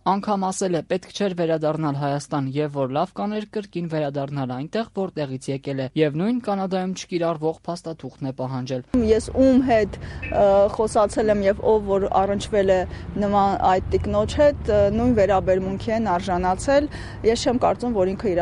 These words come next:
Speaker 2: տեղում ա նստած։
Speaker 1: Ի վերջո, հինգ ամիս տևած այս ոդիսականից հետո Ղանաղունյանին խորհուրդ են տվել արդարադատության նախարարություն գնալ։ Այնտեղ մեկ ամսում փոխել են կնոջ ազգանունը ամուսնության վկայականում։ Բյուրոկրատական տարաբնույթ քաշքշուկների հանդիպած Ղանաղունյանն արդեն հայկական անձնագիր ունի։
Speaker 2: Այս կամ այն պաշտոնային գործից հեռացնելը դա,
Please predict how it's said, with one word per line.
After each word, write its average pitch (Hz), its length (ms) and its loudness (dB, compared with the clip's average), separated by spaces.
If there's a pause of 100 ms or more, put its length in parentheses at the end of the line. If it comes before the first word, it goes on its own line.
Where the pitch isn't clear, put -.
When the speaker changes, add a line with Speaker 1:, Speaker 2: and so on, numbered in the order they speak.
Speaker 2:
տեղում 143 320 -4
ա - 80 -4
նստած։ - 480 -6
Speaker 1:
Ի 220 100 -4
վերջո, 220 360 0
հինգ 208 280 0
ամիս 202 300 -2
տևած 196 460 -2
այս 156 200 -2
ոդիսականից 160 720 -4
հետո 175 260 -4
Ղանաղունյանին 196 680 -4
խորհուրդ 185 340 -4
են 185 140 -6
տվել 185 320 -6
արդարադատության 196 880 -6
նախարարություն 139 640 -6
գնալ։ 131 300 -4 (180)
Այնտեղ 220 380 2
մեկ 208 200 -2
ամսում 214 320 -2
փոխել 226 360 0
են 170 100 -2
կնոջ 156 320 -6
ազգանունը 160 500 -2
ամուսնության 170 600 -4
վկայականում։ 135 680 -4
Բյուրոկրատական 202 840 0
տարաբնույթ 175 600 0
քաշքշուկների 156 800 -4
հանդիպած 143 580 -2
Ղանաղունյանն 175 720 -2
արդեն 175 400 -2
հայկական 156 580 -4
անձնագիր 131 520 -4
ունի։ 135 220 -2
Speaker 2:
Այս 202 200 0
կամ 185 240 0
այն 185 240 0
պաշտոնային 170 760 -2
գործից 170 500 -2
հեռացնելը 190 640 -2
դա, 175 180 4